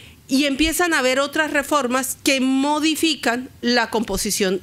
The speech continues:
del Congreso de la República. Nuestro Congreso de la República tenía un total de doscientos sesenta y ocho congresistas. Nosotros fuimos el once de marzo a elegir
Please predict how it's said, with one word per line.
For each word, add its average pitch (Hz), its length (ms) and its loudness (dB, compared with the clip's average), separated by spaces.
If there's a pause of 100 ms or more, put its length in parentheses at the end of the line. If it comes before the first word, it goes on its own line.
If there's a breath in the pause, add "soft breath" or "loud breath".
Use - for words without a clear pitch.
del 220 200 0
Congreso 185 640 0 (100)
de 202 160 0
la 180 120 2
República. 170 580 -6 (760 loud breath)
Nuestro 240 320 2
Congreso 233 560 2
de 240 180 2
la 220 100 2
República 220 640 0
tenía 208 300 0
un 202 60 -2
total 226 420 0
de 226 100 2
doscientos 214 680 -2
sesenta 196 440 -2
y 175 60 0
ocho 170 300 -2
congresistas. 196 880 -2 (400 loud breath)
Nosotros 202 460 2
fuimos 247 500 0
el 202 120 0
once 196 260 0
de 214 120 2
marzo 185 340 0
a 214 40 2
elegir 185 440 -2